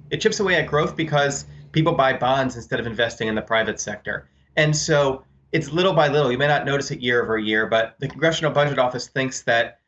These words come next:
you know, our current trajectory is gonna slow our growth twenty basis points a year. That's two percent after ten years. It's almost five percent after twenty years.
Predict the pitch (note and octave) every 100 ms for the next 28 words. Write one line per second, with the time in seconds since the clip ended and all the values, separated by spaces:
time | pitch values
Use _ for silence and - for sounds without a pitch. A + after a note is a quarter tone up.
0 | _ C3 C3 B2 - E3 D#3 D3+ B2+ A#2
1 | B2+ A#2+ B2 A#2 - C#3 C3 B2 - A#2
2 | C3 D3 _ _ - F3 D#3+ D3+ C#3 C3+
3 | - C3 A#2+ B2 A#2+ A#2 F#2 - _ _
4 | G#3 G#3 - G#3+ F#3 D#3 E3+ C3+ - A#2
5 | D3 B2+ A2 G#2 D3 D#3+ D3+ - C3+ C#3+
6 | C#3+ C#3 - A#2 A2 A2+ G#2+ A#2+ A2+ G#2
7 | G#2+ G2+ -